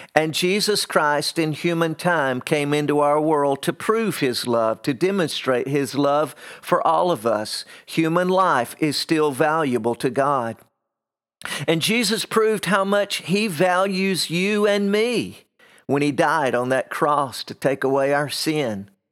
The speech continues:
It was a death penalty. We were under capital punishment with God. But Jesus Christ, to show the great love of God, came here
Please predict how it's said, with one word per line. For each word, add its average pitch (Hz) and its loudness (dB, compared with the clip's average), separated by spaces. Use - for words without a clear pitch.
It 165 4
was 185 0
a 185 2
death 196 0
penalty. 160 0
We 160 2
were 160 2
under 165 2
capital 165 0
punishment 175 -2
with 131 -2
God. 139 0
But 147 0
Jesus 185 0
Christ, 190 0
to 175 -2
show 175 2
the 151 0
great 131 0
love 139 0
of 123 -2
God, 143 0
came 185 0
here 175 -2